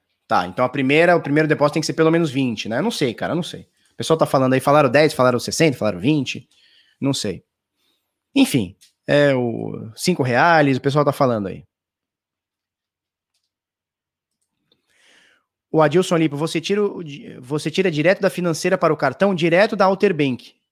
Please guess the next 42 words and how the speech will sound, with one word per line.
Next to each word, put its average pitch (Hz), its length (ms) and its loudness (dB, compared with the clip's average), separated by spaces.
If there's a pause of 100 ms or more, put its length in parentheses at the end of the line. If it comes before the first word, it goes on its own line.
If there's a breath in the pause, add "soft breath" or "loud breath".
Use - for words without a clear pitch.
A, 135 440 -2
a, 123 40 -6
você 156 140 -6
vai 170 120 0
ter 175 80 -2
um 170 60 2
aplicativo 180 680 -2
da 147 120 2
Outer 151 220 -2
Bank. 156 360 -4 (760)
É, 131 400 -2
ó, 117 220 0
o 110 220 -4
Rogério 135 320 0
Nunes 147 180 0
tá 151 80 -2
falando 147 180 -2
que 147 100 -2
é, 139 320 -2
é 120 120 -6
dez 151 200 2
reais 143 260 2
pra 147 140 0
depósito, 113 600 -2
né? 147 280 -4 (2000)
Legal. 120 340 0 (360 loud breath)
Então, 196 100 2
o 214 40 2
que 240 40 4
acontece? 208 600 -2 (240)
Você 160 200 -8
vai 208 140 -6
ter 202 80 -10
um 175 60 -4
aplicativo. 202 800 -12
Deixa 147 200 -10
eu 143 40 -6
ver 135 80 -4
se - 80 -10
eu 127 40 -6
mostro 110 300 -8
aqui. - 160 -20